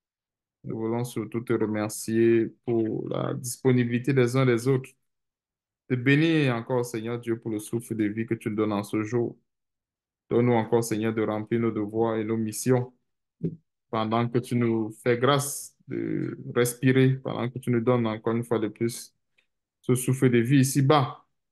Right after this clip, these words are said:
Donne-nous encore, Père éternel, de nous purifier, de nous sanctifier sans cesse, afin d'être dignes,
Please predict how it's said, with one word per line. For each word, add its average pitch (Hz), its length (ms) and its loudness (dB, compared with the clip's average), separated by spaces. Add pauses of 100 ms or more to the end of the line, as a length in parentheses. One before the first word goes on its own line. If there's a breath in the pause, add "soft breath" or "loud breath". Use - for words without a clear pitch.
(540)
Donne-nous 139 240 6
encore, 131 460 2
Père 123 160 0
éternel, 117 560 -4
de 104 420 -2
nous 117 140 -2
purifier, 131 560 2
de 139 100 2
nous 131 140 0
sanctifier 127 560 -6
sans 143 240 -2
cesse, - 500 -2 (720)
afin 131 300 0
d'être 127 640 0 (160)
dignes, 147 400 2